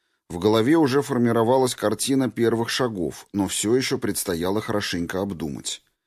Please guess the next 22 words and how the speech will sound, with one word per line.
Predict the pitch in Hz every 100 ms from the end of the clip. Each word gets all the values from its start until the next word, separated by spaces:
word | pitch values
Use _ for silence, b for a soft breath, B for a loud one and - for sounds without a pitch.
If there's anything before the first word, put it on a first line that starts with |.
| _ _ _ -
Когда | 101 104 120
пойдут | 117 113 110 113 -
первые | 120 110 104
траты, | 98 113 143 143 107 85
механизм | 110 107 110 120 135 117
назад | 120 110 110 113 107
не |
открутишь. | 107 104 - 120 104 65 - - _ _ _ _ -
Либо | 113 147 113
всё | 110 - 107
выгорит, | 90 151 147 151 147 -
либо | 104 104 98
я | 117
понесу | 113 107 101 - 117
сумасшедшие | 113 107 101 117 107 - 98
расходы | 95 92 - 117 117
на | 107 92
ровном | 95 90 98
месте. | 101 80 - - - _ _ -
Ошибки | 80 - 131 - 135
здесь | 101 120 -
недопустимы. | 87 92 - 92 - 69 58 67